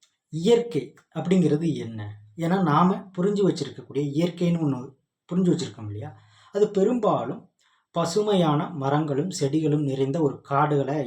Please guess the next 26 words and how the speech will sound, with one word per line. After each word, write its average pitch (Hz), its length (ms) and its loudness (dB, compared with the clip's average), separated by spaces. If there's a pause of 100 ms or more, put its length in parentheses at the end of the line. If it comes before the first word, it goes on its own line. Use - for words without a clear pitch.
இயற்கைன்னு 131 420 -6
நினைக்கிறோம். 107 400 -12 (320)
இல்லைன்னா 254 400 0
ஒரு 160 100 4 (120)
கடற்கரை, 156 460 0 (120)
கடற்கரை 151 500 -2
சார்ந்த 131 340 -2 (100)
இடத்தை 151 320 -6 (160)
இயற்கை 143 420 -2
அப்படின்னு 123 260 -10
நம்ம 113 200 -10
நினைக்கிறோம். 107 380 -12 (420)
நீர்வீழ்ச்சி, 151 760 2 (320)
பெரிய 151 280 2 (140)
மலைகள், 131 480 0 (180)
அதுல 151 200 0
இருக்கக்கூடிய 139 580 -6 (600)
பனிமூட்டத்தோடு 160 720 0
இருக்கக்கூடிய 123 440 -6
ஒரு 131 160 -6
அழகான 185 500 4
சூழலை 196 420 2
தான் 147 220 -4
நம்ம 117 240 -8
இயற்கையா 135 420 -4
நம்ம 113 180 -10